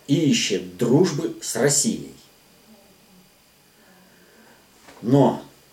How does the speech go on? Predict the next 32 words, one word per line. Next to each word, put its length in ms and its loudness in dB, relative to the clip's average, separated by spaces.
возникает 540 0
вопрос, 600 2
а 560 0
как 180 2
же 120 0
дружба 420 2
с 100 -8
Россией? 720 -2
И 180 0
вот, 440 -2
э, 260 -4
если 220 -4
вот 140 -4
брать, 260 -2
опять 240 -8
же, 280 -4
вооружение, 600 -2
э, 320 -8
то 840 2
наши 380 -2
З 180 -6
Р 220 -2
К 300 -4
С 180 -8
триста — 640 -4
это 160 -6
вообще 460 0
голубая 400 -4
мечта 460 -6
всех 500 0
руководителей 580 -8
стран, 400 -10